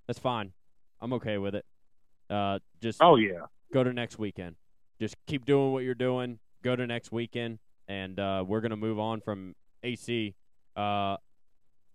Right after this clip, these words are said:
Speaker 1: in the ten spot, Joey. Um, yeah, I think he's gonna, I think he's gonna stay there.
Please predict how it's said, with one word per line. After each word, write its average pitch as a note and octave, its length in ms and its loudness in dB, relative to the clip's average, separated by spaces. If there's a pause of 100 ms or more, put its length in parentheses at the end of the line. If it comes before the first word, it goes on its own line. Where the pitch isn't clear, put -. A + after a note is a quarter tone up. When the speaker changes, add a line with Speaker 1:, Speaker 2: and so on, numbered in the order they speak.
(500)
Speaker 1:
in B2+ 100 -6
the A#2+ 80 -4
ten C#3 240 -4
spot, C#3 340 0
Joey. C3+ 400 0 (540)
Um, F#2 720 -2 (240)
yeah, G2+ 200 -4 (100)
I G2 80 -6
think G2+ 220 -6
he's G2+ 160 -6
gonna, F#2+ 360 -4
I G2 80 -8
think G2+ 180 -4
he's G2 180 -6
gonna F#2+ 200 -6
stay F#2 260 -4
there. E2+ 280 -6